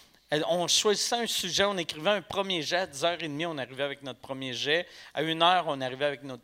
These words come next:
deuxième jet. À trois heures, on arrivait avec la version finale. Puis moi, j'ai appris à trois heures et demie que j'allais faire cette crise de show-là. Puis c'était la première fois que je le faisais.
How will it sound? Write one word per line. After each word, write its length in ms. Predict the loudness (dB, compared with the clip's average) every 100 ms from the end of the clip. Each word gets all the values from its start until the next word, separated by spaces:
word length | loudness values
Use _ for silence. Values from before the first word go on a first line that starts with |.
| -8
deuxième 360 | -6 -6 -6
jet. 120 | -2 -2
À 100 | -4
trois 440 | -6 2 2 4
heures, 120 | 2
on 160 | 0 -4
arrivait 240 | -6 -2
avec 240 | -2 -2 -6
la 80 | -6
version 380 | -8 -6 -8
finale. 440 | -8 -8 -4 -4 -6 -18 -20 -20 -8
Puis 160 | -4 -2
moi, 200 | 2 2
j'ai 120 | 4
appris 380 | 2 2 -2 -2
à 80 | -2
trois 420 | -4 0 0 4
heures 160 | 2 2
et 80 | -4
demie 460 | -6 -6 -6 -8 -12 _ _
que 200 | 0 2
j'allais 420 | 2 2 2 2 -2
faire 340 | 0 0 -2
cette 220 | -6 -8
crise 320 | -6 -6 -6
de 100 | -6
show-là. 500 | -6 -6 -8 -6 -6 -8 -16 -14
Puis 100 | -6
c'était 120 | -4 0
la 120 | 0
première 440 | 0 -2 2 2 0
fois 220 | -2 -2
que 80 | -2
je 140 | -4
le 100 | -4
faisais. 640 | -4 -4 -4 -2 -2 -2